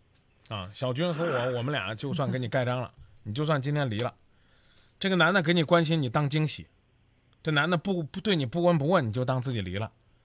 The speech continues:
Speaker 1: 你说不定越过心情越好，这就是我们说的，就是自我调节的问题。 这只能是，
Speaker 2: 唉。
Speaker 1: 只能是这样，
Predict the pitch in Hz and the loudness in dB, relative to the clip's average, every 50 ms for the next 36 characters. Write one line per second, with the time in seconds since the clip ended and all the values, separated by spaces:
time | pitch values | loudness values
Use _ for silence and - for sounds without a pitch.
0 | _ _ _ _ _ _ _ _ _ - 127 147 139 156 190 180 180 180 165 165 | _ _ _ _ _ _ _ _ _ -4 -2 0 2 2 0 2 2 2 2 4
1 | 185 175 147 - 160 135 117 143 135 127 127 131 131 110 92 92 78 - 175 180 | 4 4 4 4 0 0 2 0 0 0 0 0 0 -2 -4 -6 -8 -4 0 2
2 | 190 180 151 123 101 107 117 123 131 120 - 143 135 123 117 101 131 151 123 - | 4 4 4 2 0 -2 -2 -4 -4 -4 0 0 2 2 0 0 -2 -2 -2 0
3 | - 214 180 143 104 98 - - 123 117 143 139 123 107 110 113 107 - - - | 0 0 2 2 0 -2 -4 -6 -4 -2 -2 -2 -2 -2 -2 -4 -6 -8 -10 -16
4 | - _ _ _ _ _ _ 131 127 120 110 90 - 87 - - _ _ _ _ | -20 _ _ _ _ _ _ 2 4 4 4 0 -6 -10 -12 -14 _ _ _ _
5 | _ _ _ _ _ _ _ _ _ _ _ _ _ _ _ _ _ _ _ _ | _ _ _ _ _ _ _ _ _ _ _ _ _ _ _ _ _ _ _ _
6 | _ _ _ _ _ _ _ _ _ _ _ _ _ _ _ _ _ _ _ _ | _ _ _ _ _ _ _ _ _ _ _ _ _ _ _ _ _ _ _ _
7 | _ _ _ _ _ _ _ _ - - 175 143 - 143 131 107 107 131 170 156 | _ _ _ _ _ _ _ _ -12 -12 -10 -10 -8 -8 -6 -6 -4 -6 -6 -6
8 | 175 156 131 90 - - 127 110 104 127 180 208 - 208 160 127 131 110 98 92 | -6 -8 -8 -10 -10 -10 -8 -8 -6 -8 -8 -10 -8 -10 -8 -6 -6 -6 -6 -8
9 | 92 | -10